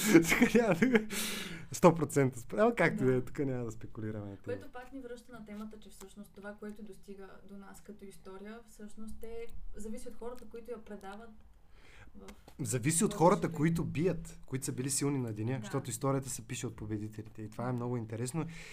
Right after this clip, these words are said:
Speaker 1: И тук можем да влезем в много, а, конспиративни такива разсъждения. Аз
Speaker 2: Да,
Speaker 1: съм от
Speaker 2: точно в
Speaker 1: Велико
Speaker 2: някакви
Speaker 1: Търново.
Speaker 2: конспирации.
Speaker 1: Разбира се.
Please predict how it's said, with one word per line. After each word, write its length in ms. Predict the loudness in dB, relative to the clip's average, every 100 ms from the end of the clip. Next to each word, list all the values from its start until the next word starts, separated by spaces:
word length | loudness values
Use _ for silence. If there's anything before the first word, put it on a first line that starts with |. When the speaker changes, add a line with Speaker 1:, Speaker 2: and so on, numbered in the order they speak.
| -10 -8
Speaker 1:
И 80 |
тук 160 | -6 0
можем 340 | 4 4 4
да 80 | 2
влезем 340 | 2 2 2 0
в 180 | -2
много, 720 | 0 2 2 2 2 4 4 2
а, 260 | -2 -4
конспиративни 840 | -6 -2 0 0 0 0 2 0
такива 460 | -2 -4 -2 0 0 -4 -12 -8
разсъждения. 540 | -4 -2 -2 2 2 4
Аз 60 | 2
Speaker 2:
Да, 40 |
Speaker 1:
съм 120 | 2
от 60 | 2
Speaker 2:
точно 60 |
в 20 | 2
Speaker 1:
Велико 260 | 0 -2
Speaker 2:
някакви 80 | -6
Speaker 1:
Търново. 260 | -6 -8 -12
Speaker 2:
конспирации. 440 | -14 -14 -16 -12 -8
Speaker 1:
Разбира 360 | -4 -2 -2
се. 160 | -2